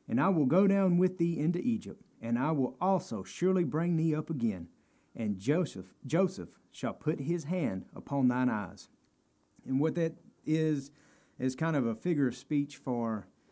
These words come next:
you're gonna go down there, you're gonna live happily, you're gonna get to see Joseph again. And not only that, but in peace, you're gonna pass away. And basically it's meaning that Joseph will be there as that happens.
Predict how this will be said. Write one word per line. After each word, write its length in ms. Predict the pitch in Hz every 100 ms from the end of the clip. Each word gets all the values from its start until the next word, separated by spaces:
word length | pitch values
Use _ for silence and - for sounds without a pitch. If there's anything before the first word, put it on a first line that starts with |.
| _ _ _ _ _ -
you're 140 | 147
gonna 180 | 170 156
go 160 | 151
down 220 | 139 135 127
there, 160 | 123
you're 120 | 120
gonna 220 | 131 135 139
live 220 | 143 120
happily, 340 | 127 - 110
you're 100 | 110
gonna 260 | 113 135 147
get 140 | 131
to 60 | 131
see 160 | - 139
Joseph 440 | 147 147 120 -
again. 360 | 98 98 92 - _ _ _ -
And 120 | 117
not 200 | 135 160
only 240 | 147 123 104
that, 420 | 143 156 131 113
but 120 | 123
in 160 | 110 -
peace, 580 | - 185 120 - - - _ _ _ _ _ - _ _
you're 100 | 120
gonna 160 | 131 117
pass 320 | 139 156 160
away. 360 | 160 110 98 - _ _ _ _ _ -
And 480 | 123 117 107 101
basically 500 | 104 151 143 135 131
it's 160 | 123 127
meaning 280 | 131 127 113
that 160 | 107
Joseph 400 | 117 151 147 131
will 80 | 127
be 180 | 110 131
there 380 | 113 107 101 92 - _ _ _ _ -
as 220 | 117 110
that 160 | 107
happens. 460 | 107 92 - -